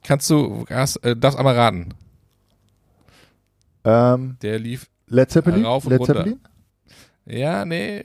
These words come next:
Speaker 1: war gut, gut, nee. Meat Love,
Speaker 2: Ach.
Speaker 1: I Do Anything for
Speaker 2: Echt, der
Speaker 1: Love.
Speaker 2: dauert zwölf Minuten? Das wusste ich
Speaker 1: <laughs> Der
Speaker 2: gar
Speaker 1: geht
Speaker 2: nicht.
Speaker 1: zwölf Minuten.
Speaker 2: What the fuck, echt?
Speaker 1: Den hau ich mal, den, ja, ja, den hau ich mal auf die Playlist. Der kam, glaub ich, auch, äh, raus, da war ich so sechzehn oder so, glaub ich, irgendwie so im Dreh.
Speaker 2: Okay, okay, okay.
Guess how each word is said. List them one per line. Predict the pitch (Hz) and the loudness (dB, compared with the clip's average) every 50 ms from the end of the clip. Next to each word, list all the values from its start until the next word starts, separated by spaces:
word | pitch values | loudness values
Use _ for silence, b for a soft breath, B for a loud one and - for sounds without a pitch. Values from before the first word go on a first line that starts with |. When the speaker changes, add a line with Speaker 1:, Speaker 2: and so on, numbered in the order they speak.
| - - | -14 -12
Speaker 1:
war | 180 175 165 | -12 -12 -10
gut, | 156 151 175 247 339 - 190 | -8 -8 -8 -8 -8 -10 -12
gut, | 214 202 208 _ - | -12 -12 -12 _ -10
nee. | 143 - 240 B B B B B B | -10 -10 -10 B B B B B B
Meat | - 147 220 214 | -6 -6 -6 -4
Love, | 180 131 131 156 196 - - - | -2 0 0 0 0 -2 -6 0
Speaker 2:
Ach. | - 185 196 - 127 143 156 | 4 4 4 4 4 2 -2
Speaker 1:
I | 160 | 0
Do | 156 165 - - - | -2 -4 -4 -4 -6
Anything | 151 165 190 190 175 - - 185 170 165 | -6 -4 -4 -6 -6 -6 -8 -10 -8 -4
for | - 143 | 2 2
Speaker 2:
Echt, | 160 156 | 2 4
der | 151 - | 4 4
Speaker 1:
Love. | 127 | 4
Speaker 2:
dauert | 143 151 147 - | 4 4 4 4
zwölf | - 127 120 113 | 4 2 2 2
Minuten? | 110 110 101 117 175 - 262 | 2 0 2 2 0 0 0
Das | 240 151 | -4 -4
wusste | 139 170 - - | -4 -6 -4 -4
ich | - | 0
Speaker 1:
<laughs> | |
Der | - - | 0 2
Speaker 2:
gar | 107 | 2
Speaker 1:
geht | 165 160 | 2 0
Speaker 2:
nicht. | 101 - | -4 -4
Speaker 1:
zwölf | 185 175 180 196 220 285 247 | -6 -4 -2 -2 -2 -4 -6
Minuten. | 208 196 190 190 | -8 -4 0 2
Speaker 2:
What | 131 175 - | 2 2 0
the | 123 - | -2 -6
fuck, | - - 139 151 202 - - | -4 -2 -2 -2 -2 -2 -2
echt? | 95 120 185 | -2 -2 0
Speaker 1:
Den | 196 139 143 151 | 0 -2 -2 0
hau | 165 185 | 0 0
ich | 196 175 | 0 0
mal, | 180 170 160 160 160 - _ _ _ _ | 0 2 2 2 2 0 _ _ _ _
den, | _ - - - 135 139 139 | _ -18 -10 -8 -8 -6 -4
ja, | - 135 131 113 107 | -2 -2 0 0 0
ja, | 110 113 107 | 0 0 -2
den | 104 104 110 | -2 -2 -2
hau | 120 139 | -4 -4
ich | 139 | -4
mal | 135 131 | -4 -4
auf | 127 | -6
die | 127 113 | -6 -4
Playlist. | - 135 143 147 139 | -4 -4 -4 -4 -6
Der | 143 | -6
kam, | 135 - 170 175 180 | -2 0 0 0 2
glaub | 170 160 | 2 0
ich, | 156 160 - | 0 2 0
auch, | 151 165 147 - | 0 0 0 -4
äh, | - 135 135 135 135 | -2 0 2 2 2
raus, | 127 120 127 143 156 160 | 2 2 2 2 2 0
da | 165 135 | -2 -2
war | 135 131 | 0 -2
ich | 127 127 | -2 -2
so | 135 | -4
sechzehn | 113 113 131 135 - - 98 90 | -6 -6 -6 -8 -8 -10 -8 -8
oder | 90 85 | -6 -8
so, | 85 87 87 - | -6 -8 -8 -8
glaub | - - 87 | -10 -12 -12
ich, | - - | -12 -12
irgendwie | 76 95 98 95 | -12 -10 -10 -8
so | 95 | -8
im | 92 | 0
Dreh. | 92 101 101 | 2 2 4
Speaker 2:
Okay, | - 113 98 | 4 4 2
okay, | 95 - 107 107 | 2 4 2 2
okay. | 113 - 117 117 110 | 2 2 0 -2 -2